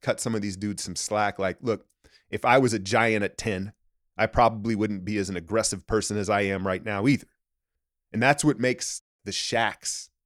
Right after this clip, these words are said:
so special in, in these rare bigs who were big, bad, didn't give a fuck, and ran over people, right? That's a special trait.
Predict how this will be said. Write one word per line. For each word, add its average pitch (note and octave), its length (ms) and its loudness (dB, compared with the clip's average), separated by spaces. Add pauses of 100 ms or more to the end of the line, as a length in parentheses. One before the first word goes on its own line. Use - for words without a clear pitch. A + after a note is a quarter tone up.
so F#2 220 -2
special G2 480 -2
in, F2+ 100 -6
in G2+ 160 -8
these F#2 160 -6
rare G#2+ 280 4
bigs G#2 360 -2
who G2 240 -4 (340)
were A2+ 100 -4
big, D3+ 400 6 (180)
bad, D3 480 8
didn't B2+ 180 0
give B2+ 160 4
a A2+ 40 0
fuck, C3 260 4
and G#2+ 100 2
ran A2+ 180 4
over F#2+ 220 2
people, - 320 -16 (160)
right? A2+ 220 4
That's - 180 0
a G2+ 60 -6
special A#2 400 2
trait. F#2 300 -2